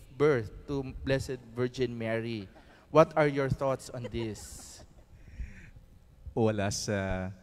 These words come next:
Speaker 2: banal na kasulatan si Anne, pero ito yung ating tradisyon na si Santa Ana na ina ni Maria ay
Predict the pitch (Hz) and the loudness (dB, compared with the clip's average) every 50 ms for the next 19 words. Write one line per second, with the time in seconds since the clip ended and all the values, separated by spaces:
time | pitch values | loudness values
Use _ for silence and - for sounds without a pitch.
0 | - - - - - - - _ - - - - 98 107 107 107 107 104 101 98 | -20 -20 -20 -20 -20 -20 -20 _ -20 -20 -12 -4 -2 0 2 2 0 0 0 -2
1 | - - - 123 98 98 95 - 104 98 104 104 98 - - 110 98 95 95 95 | -2 -2 -2 -2 -2 -2 -2 -2 -2 -2 -2 -2 -2 -4 -4 -2 -2 -2 -2 -4
2 | 95 98 - 120 120 107 107 139 147 147 131 127 - - - - - - - - | -4 -4 0 0 0 0 0 -2 -4 -6 -6 -8 -12 -16 -20 -20 -20 -20 -20 -20
3 | - - - - - - 131 127 123 127 123 135 - 117 - - 131 113 110 110 | -20 -20 -18 -10 0 2 4 4 4 4 2 2 2 -2 0 0 2 2 2 2
4 | 110 - 107 104 98 - - 107 98 95 98 95 90 87 92 98 - - - 113 | 0 0 -2 -4 -4 -2 -2 -2 -2 -2 -4 -6 -6 -8 -10 -14 -14 -6 -2 -2
5 | 117 113 127 131 - - - 92 90 110 143 156 147 - - - - - - - | -2 0 0 -2 -2 0 -2 -2 -2 -2 -6 -8 -12 -14 -20 -20 -20 -20 -20 -20
6 | - - - - 104 104 101 98 98 98 95 - - - 131 120 117 113 113 - | -20 -16 -8 -4 -2 0 0 0 -2 -2 -4 -4 -4 -4 -4 -4 -2 -4 -4 -4
7 | - - 139 143 135 - - - 120 113 110 110 110 104 101 104 - 110 104 95 | -2 -2 -2 -2 0 -2 0 0 0 0 0 -2 -2 -2 -4 -4 -4 -4 -4 -2
8 | 95 95 95 92 92 95 95 92 92 90 98 107 98 98 95 104 107 101 92 87 | -2 -4 -4 -4 -4 -4 -4 -4 -6 -6 -6 -6 -6 -4 -2 -2 -2 -2 -2 -4
9 | 82 82 82 87 - - 104 104 104 101 98 101 101 101 95 101 | -4 -6 -6 -8 -8 -6 -6 -4 -2 -2 -2 -4 -4 -6 -6 -8